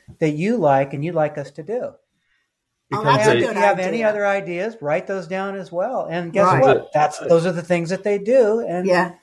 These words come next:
Speaker 1: people are
Speaker 3: becomes a
Speaker 1: getting
Speaker 3: customized, customized handbook for their own immediate
Speaker 1: it's,
Speaker 3: team.
Speaker 1: it's Tony
Speaker 2: Right.
Speaker 1: Zalasandra's platinum rule. You know, do unto others the way they need to be done unto.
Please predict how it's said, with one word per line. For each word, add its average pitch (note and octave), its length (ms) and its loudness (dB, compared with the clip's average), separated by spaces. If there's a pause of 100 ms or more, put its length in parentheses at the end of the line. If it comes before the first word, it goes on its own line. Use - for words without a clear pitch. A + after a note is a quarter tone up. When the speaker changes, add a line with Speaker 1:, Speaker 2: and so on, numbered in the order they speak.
Speaker 1:
people F#3 260 0
are A3+ 80 6
Speaker 3:
becomes C3+ 80 -2
a - 20 0
Speaker 1:
getting E3 220 4
Speaker 3:
customized, B2+ 560 -2
customized D3+ 520 -4
handbook D3 420 -4
for B2 120 -12
their A#2+ 160 -2
own B2 240 -4
immediate B2 380 -8
Speaker 1:
it's, F3 80 -12
Speaker 3:
team. D3+ 320 -8
Speaker 1:
it's F3+ 300 -12
Tony G#3+ 200 2
Speaker 2:
Right. A#3 220 4
Speaker 1:
Zalasandra's G#3 1040 0 (260)
platinum F#3+ 560 -2
rule. E3+ 480 -4 (920)
You D3 80 -8
know, C#3 100 -4
do E3+ 320 0
unto G#3 220 2
others F3 560 2
the D3+ 100 -2
way D3 160 0
they D#3 640 0
need D3+ 340 -4
to D3+ 80 -8
be C3+ 160 -6
done C3+ 240 -4
unto. C3 460 -10